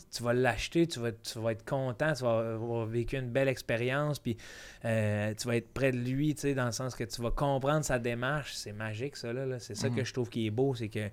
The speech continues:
Speaker 1: t'as accès à l'humain derrière ce que tu fais, tu sais.
Speaker 2: Fait que
Speaker 1: C'est
Speaker 2: plus c'est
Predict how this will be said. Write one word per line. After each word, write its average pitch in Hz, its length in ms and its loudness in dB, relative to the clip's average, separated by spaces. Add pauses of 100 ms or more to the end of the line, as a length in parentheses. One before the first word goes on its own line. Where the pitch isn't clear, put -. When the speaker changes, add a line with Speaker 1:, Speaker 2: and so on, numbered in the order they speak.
(280)
Speaker 1:
t'as 127 140 4
accès - 260 0
à 135 80 6
l'humain 131 400 0
derrière 120 500 0
ce - 60 -12
que 110 80 -6
tu - 260 -8
fais, 131 180 -4
tu - 80 -12
sais. 131 240 -6
Speaker 2:
Fait - 280 6
que 120 60 6
Speaker 1:
C'est - 120 -6
Speaker 2:
plus 165 160 10
c'est 143 260 8